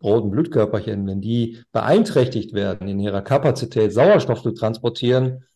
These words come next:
das ist natürlich nicht gut fürs Energieniveau. Und, äh,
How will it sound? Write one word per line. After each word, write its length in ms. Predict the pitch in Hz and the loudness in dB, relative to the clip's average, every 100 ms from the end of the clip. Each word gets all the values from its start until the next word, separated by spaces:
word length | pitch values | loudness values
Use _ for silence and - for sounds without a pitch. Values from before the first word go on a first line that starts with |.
| _ _ _ _ | _ _ _ _
das 200 | 117 120 | 2 2
ist 40 | |
natürlich 380 | 139 139 139 127 | 2 2 0 0
nicht 180 | 131 127 | 0 0
gut 200 | 131 131 | -2 -2
fürs 180 | 139 123 | -4 -2
Energieniveau. 800 | 123 120 131 135 104 90 - - _ _ _ _ _ _ _ | 0 0 2 2 0 -2 -10 -16 _ _ _ _ _ _ _
Und, 440 | 101 101 104 104 113 | 0 0 -2 -2 0
äh, 380 | 107 104 101 | 2 0 -2